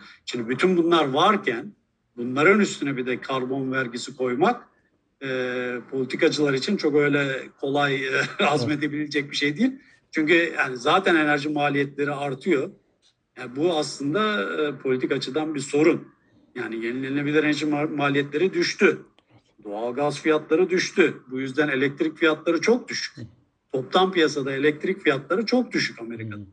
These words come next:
Speaker 1: genel olarak. Eyaletten eyalete fark edebiliyor. Ama buna rağmen yani faturanızda ödediğiniz fiyat bunları yansıtmıyor. Çünkü faturaların içi bir sürü şeyle doluyor.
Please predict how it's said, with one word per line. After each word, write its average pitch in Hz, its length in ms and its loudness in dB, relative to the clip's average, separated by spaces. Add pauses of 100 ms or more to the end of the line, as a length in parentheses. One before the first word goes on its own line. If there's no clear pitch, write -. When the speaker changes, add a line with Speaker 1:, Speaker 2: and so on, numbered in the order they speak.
(100)
Speaker 1:
genel 147 280 0
olarak. 117 340 -6 (640)
Eyaletten 135 580 -2
eyalete 139 440 2
fark 135 260 -2
edebiliyor. 139 500 2 (580)
Ama 165 200 2
buna 175 240 4
rağmen 160 480 0 (680)
yani 110 240 -10 (440)
faturanızda 156 800 2
ödediğiniz 139 1000 -2 (680)
fiyat 202 520 0 (120)
bunları 143 300 -2
yansıtmıyor. 147 640 0 (180)
Çünkü 123 200 -8
faturaların 180 580 4
içi 208 400 0 (260)
bir 220 80 0
sürü 202 220 0
şeyle 190 360 4
doluyor. 107 280 -6